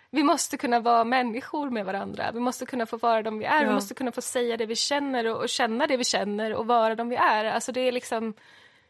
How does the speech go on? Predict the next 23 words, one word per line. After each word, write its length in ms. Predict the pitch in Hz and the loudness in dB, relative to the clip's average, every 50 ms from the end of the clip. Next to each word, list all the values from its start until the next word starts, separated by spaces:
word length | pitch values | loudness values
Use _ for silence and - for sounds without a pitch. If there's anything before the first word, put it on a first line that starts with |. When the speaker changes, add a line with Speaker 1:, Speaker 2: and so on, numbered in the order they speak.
| _ _ _ | _ _ _
Speaker 1:
hur 180 | - 285 277 277 | -2 0 2 4
annars 240 | 285 269 285 349 349 | 4 4 2 2 0
ska 140 | - 294 | -2 -4
vi 120 | 226 226 214 | -4 -2 -2
leva, 300 | 214 196 202 190 185 180 | -2 -2 -4 -4 -4 -4
liksom? 360 | - 185 - - - - 202 - - - - - - - - - - - - | -6 -6 -8 -8 -8 -8 -10 -14 -18 -20 -20 -20 -20 -20 -20 -20 -12 -4 0
<laughs> 220 | 294 - - - 294 254 - - - - - - - - - - - | 0 0 2 2 0 0 0 -4 -12 -20 -16 -12 -10 -8 -4 -2 2
Speaker 2:
Nej, 80 | 302 302 | 4 4
men 120 | 302 320 | 4 4
det 60 | 294 269 | 2 0
går, 300 | 247 330 330 285 269 - 247 | 2 4 4 4 4 2 0
det 140 | 247 311 | -2 -4
går 300 | 262 262 339 311 285 269 | -2 0 0 2 2 2
ju 160 | 247 - 311 320 | 2 2 2 0
inte. 240 | 294 - - - | 0 0 -2 -6
Alltså, 320 | - 196 214 302 262 233 226 - _ 320 | -6 -6 -6 -2 -2 -2 -4 -4 _ 4
Speaker 1:
Mm. 400 | 320 359 311 311 262 220 - - | 6 6 6 6 4 2 -2 -4
Speaker 2:
<clears throat> 40 | 233 | -4
det 260 | 226 269 277 277 269 247 | -6 -4 -4 0 0 0
är 40 | 240 | 0
ju, 520 | 233 233 254 247 247 247 247 240 240 - - | 0 0 0 0 2 2 0 0 -2 -6 -10
det, 180 | - 226 214 - - | -14 -16 -16 -16 -16
det, 180 | 240 220 269 | -10 -10 -8